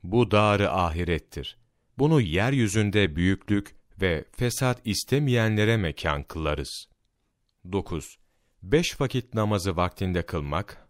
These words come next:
rükû ve secdelerini iyi yapmaktır. Bakara Suresi iki yüz otuz sekizinci ayet. Namazları ve orta ikindi namazınızı koruyunuz. Yani vaktinde kılınız ve şartlarını gözetiniz.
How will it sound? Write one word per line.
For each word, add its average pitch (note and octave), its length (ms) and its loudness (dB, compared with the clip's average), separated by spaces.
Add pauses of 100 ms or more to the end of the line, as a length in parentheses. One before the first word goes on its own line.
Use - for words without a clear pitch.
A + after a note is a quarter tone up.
rükû A2 540 -2
ve A#2+ 220 0 (100)
secdelerini F#2+ 920 -2
iyi B2 300 -2
yapmaktır. C#2+ 720 -6 (420)
Bakara A2 520 -2
Suresi G2+ 540 -2
iki G#2 180 -6
yüz G2 160 0
otuz G2 280 -2
sekizinci F#2 680 -2
ayet. C2+ 460 -6 (800)
Namazları A#2+ 720 0
ve C3+ 120 0
orta A2+ 480 0
ikindi A2 580 -2
namazınızı F#2 720 -2
koruyunuz. F2 840 -2 (480)
Yani F2+ 480 0
vaktinde F#2+ 560 0
kılınız F#2+ 580 -2 (300)
ve F2 240 0
şartlarını G#2 720 0
gözetiniz. E2+ 880 -4